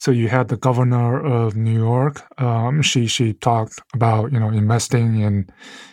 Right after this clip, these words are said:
E V in-, infrastructure in New York, coming back. And kind of was a little bit scary 'cause the day before there was that shooting <laughs> in, in a subway. So, <laughs> um, but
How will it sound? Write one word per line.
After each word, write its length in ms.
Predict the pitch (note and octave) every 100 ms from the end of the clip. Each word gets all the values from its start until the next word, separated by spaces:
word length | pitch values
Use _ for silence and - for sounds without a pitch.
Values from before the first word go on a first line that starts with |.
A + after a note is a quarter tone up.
| _
E 120 | C#3 B2
V 160 | A#2
in-, 240 | A#2+ A2+ -
infrastructure 880 | C3+ A2+ A#2 - B2 - C3 A#2 A2+
in 220 | A2 G#2
New 120 | G#2+
York, 480 | A2 A2+ A2+ A2 - _ - - _ -
coming 280 | C#3 A#2 G#2+
back. 500 | A2 A2+ A2+ - - _ _ _ _ -
And 400 | A2 G#2 G2+ F2+ _ -
kind 220 | D#3+ E3+
of 160 | B2
was 280 | A2+ G2+ - -
a 20 | F#3
little 120 | G3
bit 120 | D#3+
scary 420 | - C#3 C3 C#3+
'cause 180 | C#3+ B2+
the 80 | A#2+
day 240 | G#2 C#3
before 500 | C3+ A#2+ - D#3+ C#3+
there 140 | A#2+ A#2+
was 160 | A2
that 180 | A2+ A2
shooting 440 | - G#3+ E3 A#2 F#2+ - - -
<laughs> 1080 | D#3+ - - - - - D3+ D3 - - -
in, 180 | C3 C3 D#3
in 160 | C#3
a 180 | B2 G#2+
subway. 600 | - - A3+ C#3+ B2 C3+
So, 200 | - C3+ D#5+ D#5 - - -
<laughs> 460 | - - - -
um, 260 | B2+ B2 B2
but 240 | A2 C3+